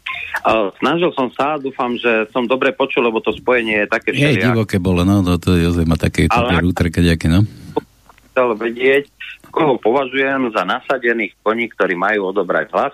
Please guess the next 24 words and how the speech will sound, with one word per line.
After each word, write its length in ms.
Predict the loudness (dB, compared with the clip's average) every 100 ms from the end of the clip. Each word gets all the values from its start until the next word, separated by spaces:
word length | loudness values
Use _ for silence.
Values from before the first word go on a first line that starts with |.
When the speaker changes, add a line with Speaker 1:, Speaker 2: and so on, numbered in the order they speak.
| _
Speaker 1:
ktoré 200 | -2 0
Speaker 2:
Áno, 100 | 2 2
Speaker 1:
neskôr 180 | 2 0
Speaker 2:
tak, 140 | -4
tak, 160 | -4 -2
Speaker 1:
ponúknú. 260 | 0 0 -2
Speaker 2:
tak. 140 | -2 0
Ja 140 | 2
som 140 | 4 4
najskôr 300 | 2 2 0
pochopil, 400 | 0 0 0 0
že, 120 | 0
že 140 | 0 0
kto 200 | 0 2
je 120 | 2
tvoj 220 | 2 2
kôň. 300 | 2 2 2 2 -2
<laughs> 120 | -2
Akože 360 | 0 0 0 0
keď 180 | 0 -2
ty 100 | -2
si 180 | -2 0
sa 220 | 0 0
nedostal, 640 | 0 -2 -2 -6 -6 -6